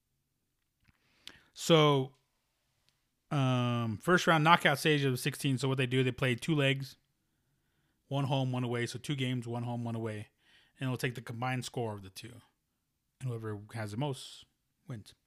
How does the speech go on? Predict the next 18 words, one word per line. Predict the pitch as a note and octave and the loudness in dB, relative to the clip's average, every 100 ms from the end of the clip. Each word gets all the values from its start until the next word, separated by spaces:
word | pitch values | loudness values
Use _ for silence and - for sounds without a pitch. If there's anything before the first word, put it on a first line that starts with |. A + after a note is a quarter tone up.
| _ _ - - - - _ _ _ - | _ _ -20 -20 -20 -20 _ _ _ -2
Um, | C#3+ B2 A2+ G#2+ - _ _ _ _ _ _ _ _ _ - | 2 2 0 -6 -16 _ _ _ _ _ _ _ _ _ -16
so | B2+ D#3 | -6 -4
you | B2+ | -2
can | B2+ | 0
win | D3 | 0
the | B2+ | 0
first | D#3 D#3 - | 0 -2 -2
one | B2 | -2
and | A#2 A#2+ | 0 2
lose | A#2+ A2 | 2 0
the | |
second | G#2+ C3+ C3 A2 | -2 -4 -4 -8
one | G#2+ | -8
and | G#2+ | -8
still | - A2 | -8 -10
go | G#2+ G2+ | -8 -12
through. | - - | -14 -20
It's | - - | -18 -20